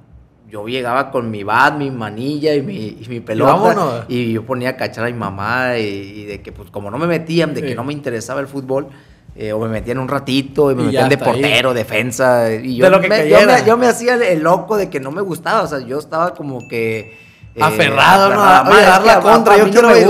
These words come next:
Speaker 2: béisbol".
Speaker 1: el fútbol, me gusta el béisbol, entonces, eh, inclusive me tocó ir a más nacionales de béisbol que, que
Speaker 2: Que
Speaker 1: de
Speaker 2: de fútbol.
Speaker 1: fútbol, eh, y hasta yo, ya los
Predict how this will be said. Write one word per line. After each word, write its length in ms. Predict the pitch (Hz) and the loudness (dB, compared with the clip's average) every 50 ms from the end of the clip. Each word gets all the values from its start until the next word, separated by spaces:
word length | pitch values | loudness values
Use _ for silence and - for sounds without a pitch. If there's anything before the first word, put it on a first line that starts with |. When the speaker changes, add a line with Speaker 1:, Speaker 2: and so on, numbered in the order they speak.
| 208 180 | 6 6
Speaker 2:
béisbol". 160 | 190 185 - | 6 6 4
Speaker 1:
el 80 | 233 208 | 2 2
fútbol, 360 | 202 233 226 180 196 226 202 | 0 -4 -2 0 -2 -2 -2
me 100 | 180 190 | -2 -4
gusta 240 | 190 190 180 180 208 | -4 -4 -4 -4 -6
el 60 | 196 | -6
béisbol, 400 | 175 196 185 175 143 165 196 170 | -4 -4 -4 -4 -4 -8 -8 -8
entonces, 560 | 139 120 120 - 135 135 131 147 165 160 165 - - - - _ _ _ _ - | -10 -12 -12 -14 -14 -12 -8 -6 -6 -6 -8 -12 -18 -20 -20 _ _ _ _ -12
eh, 260 | - 131 131 127 131 135 | -10 -8 -8 -8 -10 -14
inclusive 560 | 127 113 110 107 113 113 113 113 104 98 123 131 | -18 -18 -18 -18 -18 -18 -16 -16 -14 -10 -10 -10
me 140 | 135 120 | -10 -10
tocó 280 | 110 110 101 - - 110 | -12 -14 -16 -14 -12 -10
ir 80 | 113 120 | -8 -8
a 60 | 120 | -8
más 160 | 117 113 110 | -8 -10 -10
nacionales 440 | 123 123 113 113 104 101 110 120 113 | -10 -12 -12 -12 -14 -12 -10 -10 -10
de 100 | 107 101 | -10 -12
béisbol 480 | 95 95 104 107 107 104 101 104 113 113 | -12 -12 -14 -14 -14 -14 -14 -14 -14 -12
que, 380 | - 117 104 101 95 95 - _ _ | -12 -12 -12 -12 -14 -18 -20 _ _
que 80 | 110 98 | -16 -10
Speaker 2:
Que 60 | 95 | -8
Speaker 1:
de 60 | 143 139 | -8 -6
Speaker 2:
de 40 | 117 | -6
fútbol. 240 | 110 117 180 175 | -6 -4 -4 -4
Speaker 1:
fútbol, 420 | 160 104 107 117 127 131 135 135 120 | -4 -6 -4 2 4 4 4 4 2
eh, 460 | 113 110 104 104 101 98 92 - - _ | -2 -2 -4 -4 -6 -8 -12 -14 -16 _
y 60 | - | -4
hasta 340 | 123 127 127 127 - - 135 | -2 -2 -2 -2 -2 -2 -2
yo, 380 | 123 120 139 156 180 196 - - - - - _ _ _ _ _ 127 | 0 2 2 4 4 2 2 -6 -14 -20 -20 _ _ _ _ _ -2
ya 220 | 139 147 151 175 | 2 2 4 4
los 760 | 185 190 190 170 151 151 143 135 131 127 117 - - - - | 4 4 4 6 6 6 4 4 2 2 0 -4 -10 -12 -18